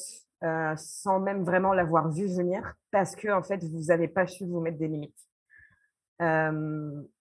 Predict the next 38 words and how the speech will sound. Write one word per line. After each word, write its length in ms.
moi, 260
d'un 240
autre 240
côté, 300
bon, 100
il 80
y 40
avait 160
ça, 280
il 40
y 20
avait 100
ce 80
côté, 260
j'avais 240
pas 120
forcément 300
envie 140
de 60
m'arrêter, 360
mais 100
il 20
y 40
avait 100
le 60
côté 300
aussi, 240
je 380
n'avais 320
personne 720
pendant 220
très 260
longtemps 380
sur 360
qui 600
vraiment 360
me 140
reposer. 520